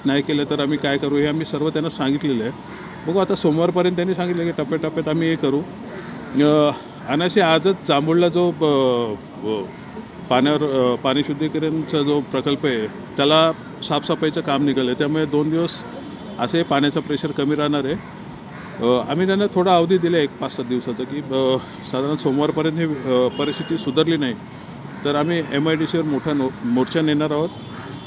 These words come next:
अ, याच्यात, अ, केडीएमसीकडनं काय हलगर्जीपणा होत असेल, परंतु सगळ्यात जास्त याच्यात चालूगिरी मी बोलेन एमआयडीसी करते, कारण, अ, सातत्याने आम्हाला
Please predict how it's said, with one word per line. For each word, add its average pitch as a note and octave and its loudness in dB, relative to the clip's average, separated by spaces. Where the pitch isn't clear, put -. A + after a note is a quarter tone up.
अ, - 0
याच्यात, B2 0
अ, B2 2
केडीएमसीकडनं F3 2
काय F3 2
हलगर्जीपणा E3+ 0
होत F#3+ 2
असेल, G3+ 2
परंतु E3 -2
सगळ्यात F3 0
जास्त F3+ 0
याच्यात D3 -2
चालूगिरी F3+ 6
मी E3+ 2
बोलेन C#3 0
एमआयडीसी E3+ 4
करते, C3+ 0
कारण, D#3+ 2
अ, D#3+ 4
सातत्याने F#3 2
आम्हाला F#3 4